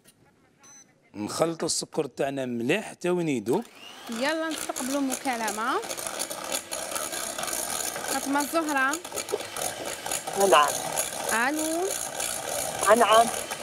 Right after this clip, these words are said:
Speaker 3: نعم.
Speaker 2: الو نعم.
Speaker 3: نعم.
Speaker 2: اهلا وسهلاً بيك فاطمه الزهراء،
Speaker 3: أه.
Speaker 2: واش راكي لاباس؟ رمضان مبارك.
Speaker 3: لاباس الحمد لله،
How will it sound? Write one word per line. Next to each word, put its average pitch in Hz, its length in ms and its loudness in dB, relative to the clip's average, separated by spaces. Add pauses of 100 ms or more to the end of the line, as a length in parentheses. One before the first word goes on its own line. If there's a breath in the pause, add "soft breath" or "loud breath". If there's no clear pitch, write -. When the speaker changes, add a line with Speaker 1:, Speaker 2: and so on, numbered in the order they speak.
(2000)
Speaker 3:
نعم. 233 240 12
Speaker 2:
الو 294 160 2
نعم. 311 380 4 (2250)
Speaker 3:
نعم. 240 380 12 (840)
Speaker 2:
اهلا 294 200 8
وسهلاً 339 360 6
بيك 330 220 2
فاطمه 294 320 2
الزهراء، 269 320 10
Speaker 3:
أه. - 20 12
Speaker 2:
واش 240 200 10
راكي 285 380 2
لاباس؟ 285 520 2
رمضان 277 460 4
مبارك. 294 320 6
Speaker 3:
لاباس 240 360 12
الحمد 190 320 4
لله، 170 220 6